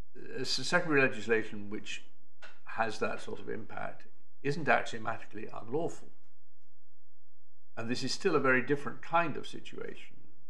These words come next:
from that, uh, which, uh, the court believed entitled it to intervene in Johnson. That,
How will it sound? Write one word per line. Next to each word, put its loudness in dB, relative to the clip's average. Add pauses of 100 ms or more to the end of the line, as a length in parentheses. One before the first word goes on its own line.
(580)
from 0
that, 4 (800)
uh, 2 (1080)
which, -2 (380)
uh, -2 (240)
the -4
court 0
believed -2
entitled 2
it -2
to -2
intervene -2
in -2
Johnson. 0 (1700)
That, 0